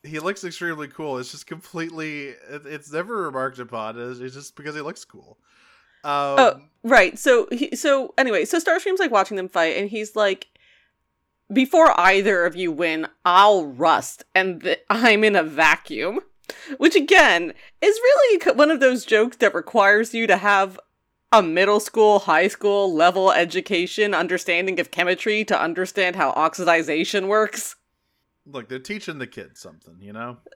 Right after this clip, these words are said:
Speaker 2: They're not, though. <laughs>
Speaker 1: You learn something new every day. You, you know, like, you, you learn that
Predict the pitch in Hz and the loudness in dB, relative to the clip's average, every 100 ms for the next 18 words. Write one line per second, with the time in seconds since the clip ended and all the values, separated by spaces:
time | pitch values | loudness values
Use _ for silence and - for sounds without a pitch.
0 | - 220 294 359 262 247 370 180 - 185 | -10 2 4 6 6 8 8 4 2 0
1 | 131 117 - - - - - _ _ _ | 2 4 2 0 -16 -20 -20 _ _ _
2 | _ _ _ 117 120 135 147 147 147 139 | _ _ _ -18 -12 -12 -12 -20 -18 -16
3 | 127 123 120 117 113 98 98 104 107 117 | -14 -10 -10 -10 -12 -14 -14 -16 -14 -16
4 | 107 110 104 117 113 110 110 113 117 127 | -14 -16 -16 -20 -18 -18 -16 -16 -10 -10
5 | 127 131 131 _ _ _ _ _ _ 104 | -10 -12 -18 _ _ _ _ _ _ -20
6 | 95 101 95 | -18 -16 -16